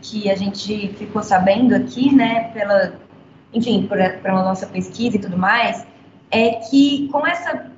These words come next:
possível venda, né, é, eles querem vender a Pe-, a Eletrobras a quinze vezes menor que o, que o preço, né, porque ela tá avaliada em quase quatrocentos bilhões de reais,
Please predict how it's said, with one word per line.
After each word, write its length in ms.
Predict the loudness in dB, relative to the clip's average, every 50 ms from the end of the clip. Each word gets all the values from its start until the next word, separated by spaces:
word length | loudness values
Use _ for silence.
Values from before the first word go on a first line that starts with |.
| -4 -2
possível 600 | 0 0 0 -2 -8 -8 -4 0 0 0 0 0
venda, 580 | -2 -2 -2 -2 -2 -2 0 0 2 0 0 0
né, 400 | -2 -4 -4 -4 -4 -6 -8 -10 -14 -20 -20 -20 -20 -20 -20 -14 -4 0
é, 680 | 2 4 6 6 6 6 4 4 2 2 0 -2 -4 -6 -4
eles 220 | -4 -4 -4 -6
querem 280 | -8 -10 -10 -8 -8 -8
vender 720 | -8 -8 -6 -6 -2 0 2 2 2 2 0 -6 -10 -10 -8
a 120 | -8 -8 -6
Pe-, 240 | -6 -8 -8 -6 -4
a 120 | -4 -4
Eletrobras 800 | -4 -4 -6 -8 -6 -8 -6 -2 0 0 0 0 -2 -4 -8 -14 -20 -8 -4
a 120 | -4 -4 -4
quinze 420 | -6 -8 -12 -10 -10 -10 -10 -8
vezes 280 | -6 -6 -6 -4 -4 -4
menor 460 | -4 -4 -4 -4 -2 -4 -4 -6 -10
que 180 | -20 -20 -20 -20
o, 300 | -20 -20 -18 -18 -18 -20 -20 _
que 80 | -14 -14
o 40 | -14
preço, 460 | -10 -6 -4 -4 -2 -2 -2 -4 -2
né, 120 | -2 -2 -2
porque 600 | -2 -6 -10 -12 -8 -4 -2 -2 -2 -2 -4 -8 -14 -20 -20 -6 -2
ela 200 | 0 0 0 0
tá 200 | 0 0 -2 0
avaliada 600 | 0 0 -2 -2 -2 -2 -2 0 -2 -2 -4 -6
em 80 | -10 -10
quase 360 | -8 -6 -4 -4 -4 -4 -6
quatrocentos 500 | -6 -4 -6 -6 -6 -10 -14 -14 -14 -12
bilhões 540 | -10 -6 -4 -2 0 0 0 0 -2 -4 -4
de 80 | -6 -6
reais, 560 | -4 -2 0 0 0 0 -2 -4 -8 -12